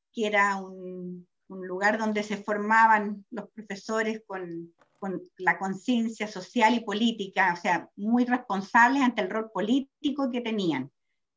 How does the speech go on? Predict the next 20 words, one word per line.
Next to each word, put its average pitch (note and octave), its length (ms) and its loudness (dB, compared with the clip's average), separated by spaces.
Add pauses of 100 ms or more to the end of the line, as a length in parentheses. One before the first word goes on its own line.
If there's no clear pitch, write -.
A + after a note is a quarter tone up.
(400)
Y A#3+ 680 -2 (200)
posteriormente, D#4+ 1160 4 (600)
eh, F3+ 260 -10 (560)
con G3+ 180 -4
el G3 120 -6
traspaso A#3+ 640 2
de A#3+ 40 0
los A#3 120 -2
establecimientos A3 760 -2
educacionales G#3 760 0
a G3+ 40 0
los G3+ 120 -4
municipios, B3 920 2 (580)
y, A#3 600 -2
eh, E3+ 240 -10
también A3+ 460 0
con A3+ 220 0
esto B3 220 2
se A#3 140 -4
generó A#3 680 0